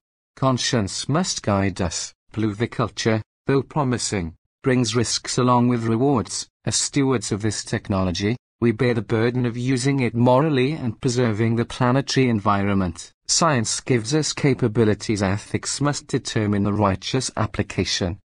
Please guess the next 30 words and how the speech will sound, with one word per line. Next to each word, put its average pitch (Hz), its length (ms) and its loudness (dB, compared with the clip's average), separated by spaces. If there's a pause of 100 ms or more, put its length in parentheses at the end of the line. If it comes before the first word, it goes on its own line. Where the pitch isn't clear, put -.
With 107 160 -2
care 127 300 -2
and 123 180 0
compassion, 113 760 -2 (260)
we 131 100 2
may 123 140 4
use 120 360 2
rain 123 360 4
engineering 113 720 4
to - 160 -4
nourish 107 480 0
life 139 480 2
rather 123 260 2
than 117 160 0
imperil 110 520 0
it. - 220 -8 (180)
My 113 140 4
friends, 101 580 -4 (240)
the 113 100 -2
future - 420 -2
course - 440 -2
is 113 180 -2
uncertain 131 800 -2
but 123 160 -2
full - 280 -2
of 117 100 -4
hope. 101 380 -4 (200)
Together 107 440 -2
we 113 200 2
can 127 260 -2